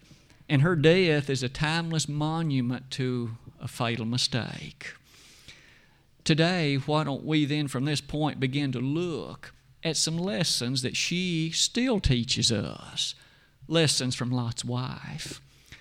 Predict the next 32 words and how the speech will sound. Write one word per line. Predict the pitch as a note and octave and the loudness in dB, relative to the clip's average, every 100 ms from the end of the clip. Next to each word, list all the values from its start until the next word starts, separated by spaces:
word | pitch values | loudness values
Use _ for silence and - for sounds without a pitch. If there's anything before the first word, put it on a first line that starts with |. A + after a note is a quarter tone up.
| - - _ | -20 -20 _
First | - F#3+ - | 0 4 4
lesson | E3 F#3+ F#3 D3 C#3+ | 4 4 2 0 0
that | C3 | 0
we | C#3+ | 0
might | C#3 C#3+ C#3 | 0 0 0
encounter | C3 C3+ D3+ E3+ - G3 | 0 0 0 0 -4 -4
is | G3 | -4
this | C4 B3 - | -4 -2 -2
one. | - A#1 D#2+ D2 - - _ - - - - - - | -4 -8 -10 -16 -18 -20 _ -20 -20 -20 -20 -20 -2
At | D#3 | 2
the | C#3 | 4
top | D#3+ C#3+ C#3 | 4 4 2
of | |
this | C3+ | -2
slide, | - D3 D3+ C#3 C3 | -2 -2 -2 0 -2
note | C3+ D3 | -2 -2
with | C#3 D#3+ E3+ | 0 -2 -2
me, | C3+ F2+ C3+ - - - _ - | -8 -12 -12 -16 -20 -20 _ -4
as | F3+ | -2
you | B3 | 0
think | A#3 B3+ B3+ | -2 -4 -4
about | G3+ E3+ D#3 D3+ - | -4 0 0 0 -4
the | D3 D3+ D3 C#3+ - | -4 -2 -2 -4 -8
destruction, | C3+ B2+ - F#3+ G3+ - - C#3 B2+ C3 | -4 -4 -2 0 -2 -2 -2 0 0 0
the | C3+ C#3 | -2 -2
loss | D#3 E3+ A3 - | -2 -4 -2 -4
of | F3 | 2
life | F3 G3 G3+ D#3+ - | 4 4 4 2 2
that | C#3+ | -2
came | - F3 E3 | -2 -2 -4
upon | D#3+ F#3 F#3 | -4 -6 -4
her, | C3+ B2+ G#2+ C#2 D2 A2+ | -4 -4 -4 -8 -12 -16